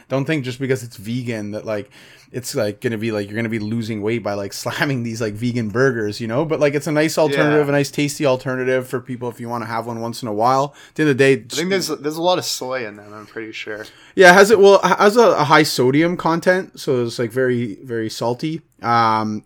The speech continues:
Speaker 1: and then it, they use a lot of coconut oil, which has a lot of
Speaker 2: Yeah.
Speaker 1: saturated fat, which can lead to health problems.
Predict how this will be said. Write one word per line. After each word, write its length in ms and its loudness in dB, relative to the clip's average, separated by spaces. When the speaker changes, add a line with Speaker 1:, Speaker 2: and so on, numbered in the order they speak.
Speaker 1:
and 140 -2
then 260 2
it, 260 -4
they 80 2
use 200 0
a 40 2
lot 120 4
of 100 -2
coconut 480 -2
oil, 320 -4
which 160 -8
has 220 -2
a 40 -4
lot 160 0
of 120 -4
Speaker 2:
Yeah. 140 2
Speaker 1:
saturated 440 -2
fat, 380 0
which 160 -6
can 120 -8
lead 180 -6
to 60 -6
health 220 -4
problems. 640 0